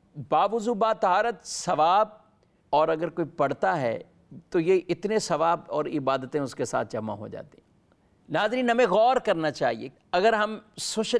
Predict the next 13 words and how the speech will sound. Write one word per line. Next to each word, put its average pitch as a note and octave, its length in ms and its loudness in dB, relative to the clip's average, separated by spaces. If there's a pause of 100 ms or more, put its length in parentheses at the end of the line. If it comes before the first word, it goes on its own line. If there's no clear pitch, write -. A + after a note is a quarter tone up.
(120)
ایکٹیویٹی A3+ 500 -4
میں A3 160 -2
مصروف F#3 480 -2
رہتے D#3 320 0
ہیں A#2+ 260 -4 (680)
اور D3 160 0
کبھی F3 320 -2
کوئی F#3 180 0
ایسے F3 220 0
ٹیکنیکل F3 480 -4
پرابلم C#3+ 500 0
آ B2+ 100 2
جائیں A2 300 -4